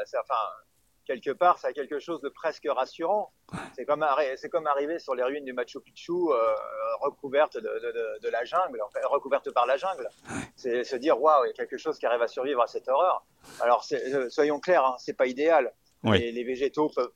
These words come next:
Speaker 1: complètement accumuler les métaux lourds, euh, qui sont, euh, qui sont sur place. Enfin bon, on a, on a beaucoup de cas, hein, de, de ce type.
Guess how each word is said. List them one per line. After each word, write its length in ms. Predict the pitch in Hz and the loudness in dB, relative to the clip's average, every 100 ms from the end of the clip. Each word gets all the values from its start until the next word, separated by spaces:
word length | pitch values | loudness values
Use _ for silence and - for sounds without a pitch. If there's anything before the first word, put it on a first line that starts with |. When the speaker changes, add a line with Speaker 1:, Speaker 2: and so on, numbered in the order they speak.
| _ | _
Speaker 1:
complètement 640 | 160 147 135 147 151 156 | -4 -2 -2 -2 0 0
accumuler 500 | 131 127 135 123 135 | -2 -6 -14 -6 -4
les 120 | 127 | -4
métaux 280 | 117 117 123 | -6 -8 -8
lourds, 520 | 120 139 160 175 147 | -4 2 4 6 6
euh, 260 | 120 113 113 | 6 6 2
qui 140 | - | -2
sont, 200 | 120 117 120 110 113 | -10 -10 -8 -4 -2
euh, 60 | |
qui 120 | 113 - | -4 -8
sont 100 | 123 | -10
sur 160 | 113 | -10
place. 340 | - 143 156 - | 2 4 4 2
Enfin 160 | 120 | -6
bon, 100 | 117 107 | -4 -8
on 80 | 110 | -6
a, 60 | 98 90 | -6 -6
on 80 | 110 | -6
a 80 | 107 | -4
beaucoup 240 | 113 - | -4 -8
de 80 | 127 | -6
cas, 260 | - 160 127 | 4 6 6
hein, 40 | |
de, 140 | 117 | 2
de 140 | 117 113 | -10 -12
ce 120 | - | -12
type. 240 | 131 202 | -10 -10